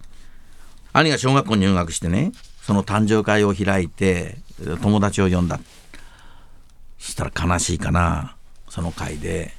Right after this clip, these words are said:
お兄さんが招待した子を突然叩き始めた。で、その時、その弟が飛び出してきて、兄に向かって、「兄ちゃん叩くんなら僕を叩いて、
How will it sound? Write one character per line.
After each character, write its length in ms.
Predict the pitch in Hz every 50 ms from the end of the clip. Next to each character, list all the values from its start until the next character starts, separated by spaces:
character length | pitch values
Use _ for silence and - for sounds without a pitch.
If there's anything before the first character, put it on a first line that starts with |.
| - - - - - - -
お 100 | - 90
兄 140 | 87 87 85
さ 140 | - - -
ん 100 | 78 73
が 100 | 78 82
招 180 | - - 107 92
待 200 | 87 - - -
し 60 | -
た 100 | - -
子 160 | - 80 80
を 80 | 87 -
突 300 | - 87 85 - - 117
然 180 | 131 127 120 113
叩 300 | - - - 123 117 123
き 20 |
始 160 | 113 101 104
め 80 | 98 90
た。 140 | - - - - - - - - - - - - - - - - - - - - - -
で、 80 | 110
そ 140 | 107 - 143
の 100 | 175 226
時、 180 | 202 240 196 156
そ 120 | - 117
の 100 | 107 98
弟 380 | 98 95 - 135 143 135 143 127
が 120 | 107 92
飛 180 | - - 101 113
び 80 | 117
出 120 | 113 123 120
し 60 | -
て 100 | - -
き 100 | - -
て、 360 | - - 90 85 80 - - - - - - - - - - - - - - - - - - - - - - - - - - - - -
兄 260 | - 110 107 101 92
に 80 | 82 78
向 160 | 78 78 76
か 120 | - -
っ 40 | 82
て、 340 | - - - 90 87 80 - - - - - - - - - - - - - - -
「兄 180 | 107 113 98
ち 100 | - -
ゃ 60 | 85
ん 80 | 87 -
叩 260 | - 95 - 117 107
く 80 | - 98
ん 80 | 95 90
な 80 | 87
ら 80 | 85 85
僕 280 | 85 98 98 - 95 92
を 60 | 90
叩 300 | - 90 - - 90 87
い 40 | 78
て、 180 | - 98 -